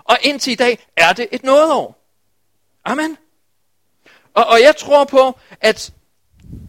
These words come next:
at det nådeår, som Kristus han har, han har proklameret, det er vi kaldet til at forstå.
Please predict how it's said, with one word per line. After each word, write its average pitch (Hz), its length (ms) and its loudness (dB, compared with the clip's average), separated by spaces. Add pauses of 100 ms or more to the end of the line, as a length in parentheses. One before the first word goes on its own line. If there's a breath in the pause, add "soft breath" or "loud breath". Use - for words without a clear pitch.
(140)
at - 140 -6
det 269 140 -4
nådeår, 240 500 2
som 196 160 -12
Kristus 240 380 -6
han 226 180 -4
har, 185 240 -2 (280)
han 226 220 -8
har 170 360 -4 (680)
proklameret, 226 560 0 (180 loud breath)
det 247 80 -6
er 240 40 -4
vi 240 120 -6
kaldet 208 380 -6
til 170 240 -8 (200 soft breath)
at 156 60 -14
forstå. 151 320 -14